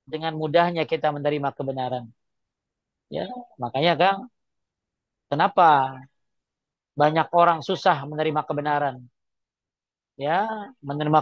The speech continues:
Quran dan hadis yang sahih. Ya, karena mungkin akhlaknya masih jelek. Tapi kalau akhlaknya bagus, dia akan, "Oh ya, baru tahu saya ada sholat,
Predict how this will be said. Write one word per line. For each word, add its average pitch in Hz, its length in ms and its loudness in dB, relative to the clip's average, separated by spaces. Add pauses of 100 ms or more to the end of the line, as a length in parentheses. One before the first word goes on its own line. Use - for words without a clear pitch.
Quran 160 400 4 (100)
dan 151 200 2
hadis 156 280 2 (140)
yang 151 120 -2 (100)
sahih. 156 560 0 (640)
Ya, 127 140 -8
karena 139 260 -2
mungkin 147 240 -4 (100)
akhlaknya 147 480 0
masih 131 240 -8
jelek. 147 280 0 (1200)
Tapi 160 220 -4
kalau 214 160 6 (120)
akhlaknya 208 320 4 (100)
bagus, 247 380 4 (280)
dia 165 100 2 (100)
akan, 165 160 0 (100)
"Oh 147 100 2 (120)
ya, 208 100 4 (840)
baru 190 160 4 (120)
tahu 147 220 4 (140)
saya 240 240 -4 (920)
ada 175 180 2 (120)
sholat, 175 640 4